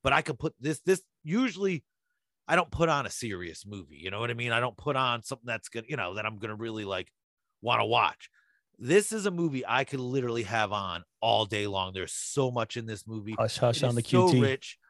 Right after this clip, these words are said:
Speaker 2: Even the
Speaker 1: Oh,
Speaker 2: soundtrack.
Speaker 1: oh, oh, this movie, I don't, the acting in this is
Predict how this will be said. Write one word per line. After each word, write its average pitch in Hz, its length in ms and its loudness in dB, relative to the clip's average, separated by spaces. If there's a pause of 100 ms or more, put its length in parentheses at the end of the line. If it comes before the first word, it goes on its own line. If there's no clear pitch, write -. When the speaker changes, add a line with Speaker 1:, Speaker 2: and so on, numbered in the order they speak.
(120)
Speaker 2:
Even 170 180 12
the 147 60 12
Speaker 1:
Oh, - 40 8
Speaker 2:
soundtrack. 160 560 10
Speaker 1:
oh, 240 220 6 (380)
oh, 233 340 6
this 196 240 0
movie, 220 400 -2 (120)
I 214 160 6
don't, 240 220 6 (480)
the 165 300 -2
acting 147 600 -2
in 123 160 -8
this 120 400 -8
is 147 220 -4